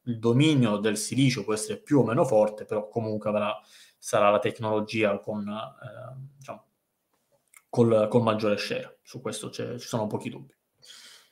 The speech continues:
Chi controlla la produzione del, eh, dei pannelli fotovoltaici, in particolare per il silicio? La Cina. Come vedete su questa, questa slide, la Cina controlla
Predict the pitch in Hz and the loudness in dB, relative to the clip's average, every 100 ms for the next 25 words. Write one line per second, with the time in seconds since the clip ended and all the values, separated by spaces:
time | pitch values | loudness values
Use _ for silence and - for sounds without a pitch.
0 | _ _ _ _ _ _ _ 220 - 160 | _ _ _ _ _ _ _ 2 8 8
1 | 143 170 127 113 113 123 123 - 160 127 | 8 8 8 6 6 4 2 2 4 4
2 | 113 113 117 117 110 107 - 123 110 113 | 2 4 4 6 2 2 0 -2 -2 -4
3 | 113 107 113 139 123 117 113 113 135 110 | -6 -2 2 2 2 0 0 2 4 4
4 | - 101 104 120 139 131 110 135 185 - | 2 -8 -10 -4 2 4 4 0 0 0
5 | 139 107 135 131 131 - 127 - - 104 | 0 0 2 0 0 -4 -4 -4 -6 -14
6 | 120 _ _ _ _ 123 110 113 127 120 | -18 _ _ _ _ -4 0 2 4 4
7 | 107 107 107 - 135 123 - 127 117 - | 2 -4 -8 -6 -4 -4 0 0 2 -2
8 | 117 110 107 107 117 - - 120 104 110 | -2 0 -2 -6 -4 -4 0 0 0 -2
9 | 110 123 120 120 110 120 120 127 120 110 | -2 -2 -2 -4 -10 -8 -6 -2 0 0
10 | 107 107 | -2 -6